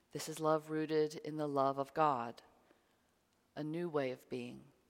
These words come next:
a changed mind that aspires to the kingdom of heaven.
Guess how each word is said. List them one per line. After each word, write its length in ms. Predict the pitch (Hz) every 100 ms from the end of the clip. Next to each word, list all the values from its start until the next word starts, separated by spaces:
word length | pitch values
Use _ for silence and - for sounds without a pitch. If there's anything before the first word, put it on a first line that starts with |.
| _ -
a 80 | 147
changed 800 | - - 175 160 156 151 - -
mind 560 | 160 151 135 127 135 - _ _ _ -
that 140 | 143
aspires 760 | 143 - 151 147 156 151 151 -
to 100 | -
the 120 | 151
kingdom 600 | - - 165 156 151 151 - - - - -
of 120 | 151
heaven. 360 | - 170 156